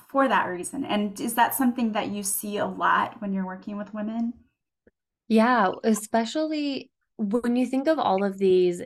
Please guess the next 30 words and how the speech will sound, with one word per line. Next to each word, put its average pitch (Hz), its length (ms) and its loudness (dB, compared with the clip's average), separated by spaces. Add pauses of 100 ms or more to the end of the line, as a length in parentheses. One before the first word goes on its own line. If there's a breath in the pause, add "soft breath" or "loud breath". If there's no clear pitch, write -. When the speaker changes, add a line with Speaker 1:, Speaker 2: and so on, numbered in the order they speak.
Speaker 2:
C 220 480 -2
E 190 80 2
O 180 280 4
and 180 300 -4
very 233 300 0
high 180 360 -6
up 170 220 -2
leadership 170 800 -4
roles, 170 480 2 (640 soft breath)
when 220 280 4
you 233 360 2
really 226 460 0
look 202 300 -2
into 220 320 0
those, 214 280 -2
'cause 202 200 -8
you 208 40 -6
can 202 160 -2
see 202 160 -2
an 208 120 0
org 190 400 -2
chart 190 600 0
or, 175 400 0 (280 soft breath)
you 208 100 -2
know, 190 240 0
a 196 60 -2
company 202 500 -2
leadership, 190 640 -2 (180)
uh, 175 220 -4
webpage, 196 760 4